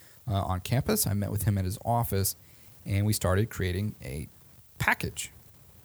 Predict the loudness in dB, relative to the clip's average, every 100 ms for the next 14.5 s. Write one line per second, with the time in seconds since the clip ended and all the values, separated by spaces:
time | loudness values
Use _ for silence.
0 | -20 -14 -12 -6 -2 0 2 2 0 -2
1 | 0 0 0 -2 -4 -2 -2 -4 -6 -10
2 | -2 2 4 2 -2 -4 -2 0 2 0
3 | -2 -12 -20 -8 -4 -2 0 0 2 0
4 | -4 -8 -20 -20 -8 -4 -4 -2 -4 -4
5 | -2 0 2 4 2 0 0 -2 -2 -6
6 | -4 -6 -4 -6 -4 -6 -6 -6 -6 -6
7 | -8 -8 -8 -2 -2 0 -4 -6 -12 -18
8 | -20 -20 -20 -20 -20 -20 -20 -20 -20 -20
9 | -8 -2 0 2 2 0 0 2 4 4
10 | 4 0 -4 -4 -4 -6 -10 -4 4 4
11 | 4 2 2 2 0 0 0 2 2 2
12 | 2 2 2 0 -2 0 0 -2 -4 -2
13 | 0 0 0 2 2 0 -2 0 -2 -4
14 | -4 -4 -6 -8 -8